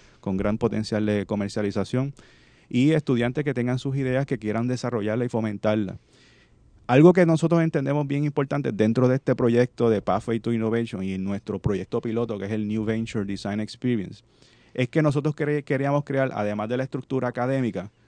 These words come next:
un ecosistema que esté atado al mismo, que le dé apoyo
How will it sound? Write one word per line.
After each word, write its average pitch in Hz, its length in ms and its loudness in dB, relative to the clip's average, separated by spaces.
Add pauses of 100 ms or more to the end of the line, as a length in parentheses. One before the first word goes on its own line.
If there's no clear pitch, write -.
(140)
un 120 200 -4
ecosistema 131 1040 -4 (280)
que - 120 -10
esté 117 500 -4
atado 120 580 0
al 107 220 -4
mismo, 127 500 -4 (480)
que 117 140 -2
le 113 100 -2
dé 120 120 2
apoyo 143 680 4